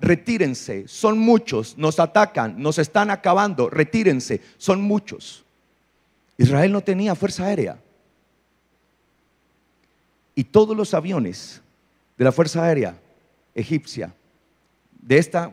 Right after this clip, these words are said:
de esta, de esta coalición árabe, todos cayeron destruidos en el desierto. Todos. ¿Quién los tumbó? Si a mí me pidieran una explicación, yo lo único que diría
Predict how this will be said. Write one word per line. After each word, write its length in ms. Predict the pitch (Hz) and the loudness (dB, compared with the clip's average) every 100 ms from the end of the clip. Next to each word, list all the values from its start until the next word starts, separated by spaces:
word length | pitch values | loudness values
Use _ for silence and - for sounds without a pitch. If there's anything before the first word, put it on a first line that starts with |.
| 135 | -2
de 80 | 165 | -2
esta, 240 | 170 139 | -2 -4
de 80 | 156 | -4
esta 260 | 170 170 | -2 -4
coalición 460 | - 135 131 170 127 | 0 0 0 -4 -2
árabe, 400 | 156 135 117 117 _ _ | 0 0 -2 -4 _ _
todos 520 | 196 185 117 123 - _ _ _ _ - | 0 2 0 -4 -10 _ _ _ _ -8
cayeron 580 | 123 120 160 143 110 110 | -6 -2 -2 -2 -4 -4
destruidos 1000 | 135 - - 123 170 139 92 101 - _ _ _ _ _ | -6 -6 -4 0 2 0 -2 -8 -18 _ _ _ _ _
en 140 | 123 117 | -2 0
el 80 | |
desierto. 580 | 113 107 131 120 - - - _ _ _ _ _ _ _ | -2 -4 -2 -4 -6 -16 -20 _ _ _ _ _ _ _
Todos. 480 | 160 98 82 - _ _ _ _ _ _ - | -2 -2 -6 -20 _ _ _ _ _ _ 0
¿Quién 140 | 165 | 2
los 140 | 185 | 2
tumbó? 420 | - 165 185 92 - _ _ _ _ _ _ _ _ _ _ _ _ _ _ _ _ _ _ _ _ _ _ | -2 0 0 0 -8 _ _ _ _ _ _ _ _ _ _ _ _ _ _ _ _ _ _ _ _ _ _
Si 100 | 135 | 2
a 60 | |
mí 60 | 175 | 4
me 80 | 233 | 6
pidieran 220 | 196 190 | 8 6
una 80 | 202 | 4
explicación, 460 | - 175 160 196 185 | -2 -4 -4 -4 -4
yo 160 | 185 | -6
lo 360 | 160 160 143 165 | -6 -12 -4 -4
único 260 | 175 175 165 | -2 -8 -2
que 120 | 151 | -2
diría 480 | 147 160 160 160 | 0 2 0 -2